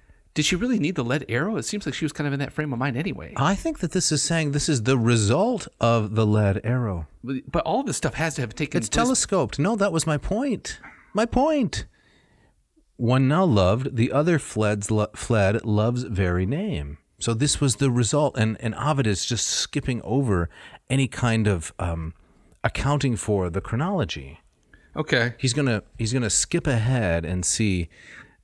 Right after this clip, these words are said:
Speaker 2: uh, the encounter between Apollo and Daphne takes place after these results of the leaden arrow have worked their way on Daphne.
Speaker 1: Okay. That's,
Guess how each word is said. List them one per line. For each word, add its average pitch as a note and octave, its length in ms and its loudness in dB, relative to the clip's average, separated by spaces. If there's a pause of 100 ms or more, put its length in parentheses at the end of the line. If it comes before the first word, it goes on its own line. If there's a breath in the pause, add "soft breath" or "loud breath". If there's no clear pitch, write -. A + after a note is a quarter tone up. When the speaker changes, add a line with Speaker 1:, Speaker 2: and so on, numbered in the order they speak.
Speaker 2:
uh, E2+ 240 0
the G2+ 340 0
encounter D#3+ 440 0
between F#2+ 340 0
Apollo E2 540 0
and D#2+ 400 -2
Daphne E2+ 400 -2
takes - 280 -4
place - 440 0 (420 loud breath)
after A2+ 440 0
these F2+ 340 -2
results F#2 640 0
of F2+ 240 -4
the D#2+ 360 -2
leaden F2+ 340 0
arrow D#2+ 340 -2
have D#2+ 240 -6
worked G2+ 220 -2
their G2+ 100 0
way G2+ 320 0 (240)
on C3+ 160 -2
Daphne. - 480 -6 (240)
Speaker 1:
Okay. A#2+ 480 -4
That's, D3 200 -8